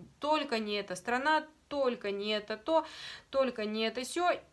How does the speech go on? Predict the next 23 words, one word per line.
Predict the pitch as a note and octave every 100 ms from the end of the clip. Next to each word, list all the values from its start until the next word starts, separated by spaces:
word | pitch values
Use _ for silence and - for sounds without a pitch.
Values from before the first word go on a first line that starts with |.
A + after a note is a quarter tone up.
| _
И, | C#4+ C#4+ D4 -
э, | A#3+ A#3+ A#3
чем | A#3 - D4+ B3 G3
больше | A#3+ D4 A#3+ - G#3+ E3+ E3+ _ _ _ _ _ _ _ _ _ _ _ - G#3+
человек | B3 A#3+ B3+ G#3+ F#3
доверяет | G3+ A3 B3 C4 A#3 F#3 F#3
такому, | F#3 F#3 B3+ A3 G3 - - - - -
а, | F#3+ F#3 G3+
результату, | A3+ A3+ A3 D4 F4 F#4 F#4 F4+ - _ _ _ - -
тем | - C#4+ B3+
сложнее | A#3 A3 A3 F#3 G3+ A3 B3 D4+ E4 D#4
его | F#3 G3 F#3 G3 G#3+ A3+ A3+ - - -
жизнь. | F3+ F3+ G3+ F3 E3+ - _ _ _ _ _
Я | G#3 G3+ G#3+ B3+ E4+
рекомендую | E4 C4+ A#3+ B3+ A#3+
вам, | G#3+ G3 - - F#3+
друзья, | G#3+ G3+ G#3 F3+
если | F#3+ B3 A#3+ C4+
у | B3+
вас | G3+ F#3 F3 -
есть | - F3+ A3 C#4 C#4+ -
пр-, | A#3 G3
проблемы, | G#3 A3+ F#3+ A3 G3